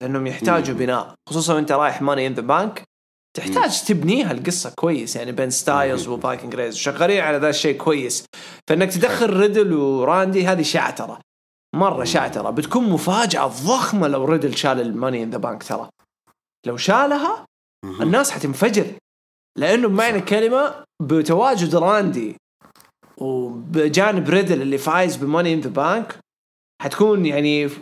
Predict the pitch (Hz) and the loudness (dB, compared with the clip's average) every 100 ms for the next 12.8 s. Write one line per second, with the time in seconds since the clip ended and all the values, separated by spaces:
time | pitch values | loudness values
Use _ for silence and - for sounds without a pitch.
0 | - 156 - 151 147 147 180 175 190 180 | -8 -8 -6 -4 -2 2 2 2 2 2
1 | - 170 208 185 - - - 151 120 107 | 2 2 2 0 -4 -4 -2 -2 -2 -6
2 | 120 147 160 156 156 151 160 165 - - | -2 2 4 4 4 2 2 2 0 2
3 | 190 175 202 202 196 - 160 156 156 165 | 2 4 2 4 2 4 0 0 2 2
4 | 151 147 147 370 - 339 - - 143 180 | 2 2 0 -4 -6 -6 -8 -8 -2 2
5 | 302 403 - 311 247 127 151 - _ _ | 4 4 2 2 2 0 -2 -8 _ _
6 | _ _ 160 175 269 311 277 214 180 208 | _ _ 0 2 2 4 2 2 2 0
7 | 208 247 220 - 196 - 208 160 147 220 | 2 0 0 -2 -2 0 2 2 0 -2
8 | - _ _ _ - 110 107 90 - - | -10 _ _ _ -8 -6 -6 -8 -6 0
9 | 190 190 190 240 240 226 202 254 190 160 | 2 2 2 2 2 2 2 2 2 2
10 | 143 139 165 196 151 139 175 165 135 143 | 2 0 0 2 0 2 2 2 2 0
11 | 127 160 175 180 185 180 151 160 202 - | 0 2 2 0 -2 -2 0 2 0 -4
12 | - 127 120 117 120 160 185 262 | -6 -6 -4 -2 0 2 2 0